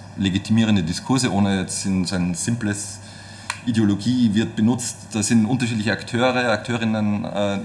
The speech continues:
drinnen, aber was dann hegemonial wird oder was dominant wird, hat sehr viel damit zu tun, was kann aktuelle migrationspolitische Interessen quasi, ähm, gut legitimieren.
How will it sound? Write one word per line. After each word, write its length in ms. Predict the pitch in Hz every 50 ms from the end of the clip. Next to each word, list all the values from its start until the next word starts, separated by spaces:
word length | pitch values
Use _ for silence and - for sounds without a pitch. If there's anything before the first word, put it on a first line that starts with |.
| - -
drinnen, 240 | 101 117 127 131 127
aber 400 | - 104 107 104 - 98 95 92
was 300 | 101 101 110 - - -
dann 420 | 131 120 113 107 101 101 98 107 - - - - - -
hegemonial 680 | 113 113 104 101 101 98 98 95 87 80 87 95 95 107
wird 200 | 143 180 185 139
oder 120 | 113 98
was 160 | 101 101 -
dominant 540 | - 110 104 101 95 90 110 117 - - 110
wird, 260 | 120 147 175 165 - - - - - - - - -
hat 140 | 123 - -
sehr 200 | - 107 123 127
viel 220 | - 165 143 139
damit 240 | 135 127 127 123 -
zu 80 | 135
tun, 400 | 113 - - 131 135 135 131 131 131 - - - - -
was 420 | 123 92 104 101 - - - - -
kann 480 | - - 117 113 117 123 123 123 120 -
aktuelle 540 | - - - - - 117 107 113 117 117 113
migrationspolitische 1120 | 113 117 117 117 107 - - - 107 107 113 117 - - - 123 110 110 107 - 107 - -
Interessen 800 | 101 98 - 104 82 87 85 - - - 120 131 147 175 202 165 -
quasi, 500 | - 120 117 113 - 127 123 123 127 131 131 - - - - - - - - -
ähm, 460 | 117 113 113 113 113 110 113 110 104 107 -
gut 140 | 107 - - - - - - -
legitimieren. 640 | 113 117 117 - - - 127 117 107 95 82 78